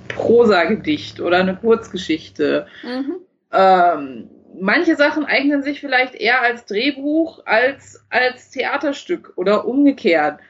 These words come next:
Speaker 2: Mhm.
Speaker 1: Hm. Man muss es ausprobieren, aber in dem Moment, wo man sich halt darauf trainiert hat, diesen ganzen Krill erstmal einzusammeln,
Speaker 2: Mhm.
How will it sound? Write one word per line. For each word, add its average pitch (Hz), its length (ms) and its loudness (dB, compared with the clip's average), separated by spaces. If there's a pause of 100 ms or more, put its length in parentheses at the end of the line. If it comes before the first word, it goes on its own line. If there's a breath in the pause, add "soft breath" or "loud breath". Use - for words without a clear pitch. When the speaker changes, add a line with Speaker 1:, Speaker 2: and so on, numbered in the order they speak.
(160 soft breath)
Speaker 2:
Mhm. 254 360 -12 (220)
Speaker 1:
Hm. 254 220 -10 (1500 soft breath)
Man 214 180 0
muss 277 160 0
es - 100 -6
ausprobieren, 175 800 0
aber 190 240 2
in 196 100 -8
dem 208 140 0
Moment, 240 400 -2
wo 220 60 -4
man 226 200 0
sich 226 200 -4
halt 208 160 0
darauf 202 480 -2
trainiert 214 460 -2
hat, 254 180 -4
diesen 196 200 -4
ganzen 330 340 -4
Krill 302 320 0
erstmal 240 480 0
einzusammeln, 170 920 -6
Speaker 2:
Mhm. 262 380 -10